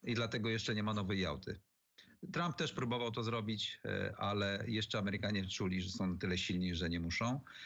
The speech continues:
I my jesteśmy dokładnie w uskoku geopolitycznym i nad naszymi głowami będą decydowane te rzeczy. I dlatego się tworzy nowa równowaga, nowe ekwilibrium. I żeby zagrać w tę grę,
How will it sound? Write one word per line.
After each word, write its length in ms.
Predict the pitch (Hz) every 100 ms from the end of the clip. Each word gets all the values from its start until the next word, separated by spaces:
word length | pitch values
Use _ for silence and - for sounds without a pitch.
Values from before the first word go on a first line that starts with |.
| - - -
I 340 | 147 156 160 -
my 180 | 139 202
jesteśmy 600 | 196 185 170 165 - 156
dokładnie 580 | 131 117 135 143 135 127
w 40 |
uskoku 440 | 127 - 139 123
geopolitycznym 960 | 113 127 117 117 113 107 139 - 139 143
i 100 | 131
nad 180 | 117 113
naszymi 420 | 120 - 156 151
głowami 500 | 127 127 110 123 131
będą 320 | 104 127 131
decydowane 600 | 117 107 113 107 117 120
te 140 | 110 104
rzeczy. 520 | 101 92 - 147 180 - - - - -
I 80 |
dlatego 440 | 127 139 185 156 151
się 140 | -
tworzy 300 | 120 143 127
nowa 300 | 127 147 127
równowaga, 720 | 123 110 104 87 82 110 143
nowe 200 | 143 113
ekwilibrium. 680 | 110 - 104 95 98 147 175
I 60 | -
żeby 280 | 104 135 131
zagrać 540 | 101 165 160 127 113
w 40 |
tę 140 | - 101
grę, 280 | 95 117 165